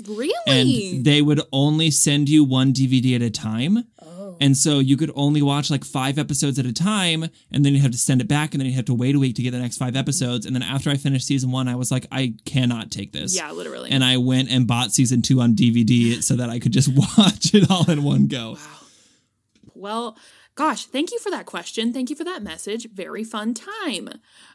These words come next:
Speaker 1: Um, up next, our final, our final voicemail of the day, kicking, like, sending us off into the day, into our Monday. We're gonna have a great day today. We have Kate.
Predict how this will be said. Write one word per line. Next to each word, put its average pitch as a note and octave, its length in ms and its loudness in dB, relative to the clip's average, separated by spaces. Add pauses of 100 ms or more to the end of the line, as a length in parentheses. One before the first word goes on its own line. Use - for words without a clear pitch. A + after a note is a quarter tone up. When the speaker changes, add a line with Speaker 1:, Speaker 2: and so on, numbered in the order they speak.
(120)
Speaker 1:
Um, G#3 420 -6 (640)
up C#4+ 120 -6
next, A3+ 420 -8 (320)
our G3 140 -8
final, C4 800 -4
our G#3+ 100 -4
final A3 400 -4
voicemail A3 580 -4
of F3 160 -10
the G#3+ 80 -8
day, F#3 440 -8 (100)
kicking, G#3+ 460 -8
like, F3 320 -10 (160)
sending A#3+ 400 -2
us D4 160 0
off A#3 260 -4
into A3+ 240 -6
the C4+ 100 -6
day, A#3+ 480 -4 (160)
into A3 220 -4
our C4+ 140 0
Monday. B3+ 500 -2
We're A#3 80 -2
gonna G#3 120 -4
have F#3 100 -4
a - 20 -2
great G#3+ 260 -2
day C4 140 0
today. B3+ 380 0 (260)
We G#3 140 -2
have A3+ 160 -4
Kate. - 400 -12